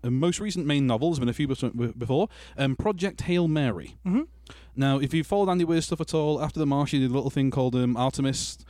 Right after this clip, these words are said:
Speaker 2: Mm-hmm.
Speaker 1: which was not as well received. It was not a bad book. I, I, I read it myself, listened to it. It was perfectly solid. Project Hail Mary is Andy Weir back on form, doing his style of stuff, and I think it's his best book.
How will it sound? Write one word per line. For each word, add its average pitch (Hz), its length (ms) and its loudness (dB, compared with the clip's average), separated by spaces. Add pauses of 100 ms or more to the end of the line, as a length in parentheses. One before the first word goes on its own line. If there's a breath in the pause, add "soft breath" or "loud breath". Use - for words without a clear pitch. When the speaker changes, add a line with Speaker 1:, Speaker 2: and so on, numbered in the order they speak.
(160 soft breath)
Speaker 2:
Mm-hmm. - 180 -4
Speaker 1:
which - 300 -6 (380 soft breath)
was 143 160 0
not 160 140 0
as 131 80 -2
well 143 120 2
received. 127 400 -2
It 156 60 -4
was 147 140 0
not 156 120 2
a - 40 0
bad 147 180 0
book. 120 320 -2
I, 113 60 -4
I, 113 200 -2
I 110 200 -4
read 117 160 0
it 113 80 -4
myself, 113 260 -4
listened 113 180 -6
to 117 60 -2
it. 107 40 0
It 98 40 -4
was 107 80 -8
perfectly 120 300 -4
solid. 104 340 -4 (420 loud breath)
Project 190 240 0
Hail 185 140 0
Mary 147 420 0
is 123 120 0
Andy 139 200 0
Weir 127 300 0 (100)
back - 200 -2
on 165 120 2
form, 123 460 0 (480)
doing 143 280 2
his 151 180 0
style 147 300 0
of 135 60 -2
stuff, - 460 -2 (340 soft breath)
and 113 180 0
I 110 100 0
think - 420 -2
it's 123 120 -6
his 117 120 -6
best - 220 -6
book. - 200 -8